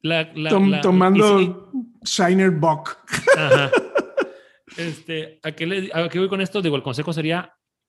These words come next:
Speaker 1: planea tu internado y tus rotaciones. Y siempre digo esto, por ti, no por nadie más, ni por tu grupo de amigos, ni
Speaker 2: Claro.
Speaker 1: mucho menos por tu novio o por tu novia, porque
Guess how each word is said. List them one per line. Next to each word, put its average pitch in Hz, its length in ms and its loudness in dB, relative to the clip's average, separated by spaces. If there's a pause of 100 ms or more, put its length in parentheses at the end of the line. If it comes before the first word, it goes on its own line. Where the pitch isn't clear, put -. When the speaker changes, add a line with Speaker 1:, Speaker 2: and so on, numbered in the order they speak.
(340)
Speaker 1:
planea 143 680 -4
tu 151 220 -6
internado 139 380 -8
y 143 40 -8
tus 147 120 -8
rotaciones. 139 920 -10 (460)
Y 135 60 -8
siempre 147 220 -2
digo 147 120 -2
esto, - 320 -10 (580)
por 127 240 -4
ti, 147 200 0
no 127 160 -4
por 185 120 -6
nadie 185 180 -2
más, 120 180 -6
ni 123 60 -8
por 123 220 -12
tu 143 100 -4
grupo 190 220 0
de 220 60 -2
amigos, 180 460 -4 (180)
ni 135 100 -8
Speaker 2:
Claro. 139 180 -4
Speaker 1:
mucho 139 300 -6
menos 156 260 -6
por 190 160 -10
tu 160 120 -8
novio 147 220 -6
o 156 40 -14
por 165 100 -14
tu 143 120 -14
novia, 131 360 -6
porque 101 400 -18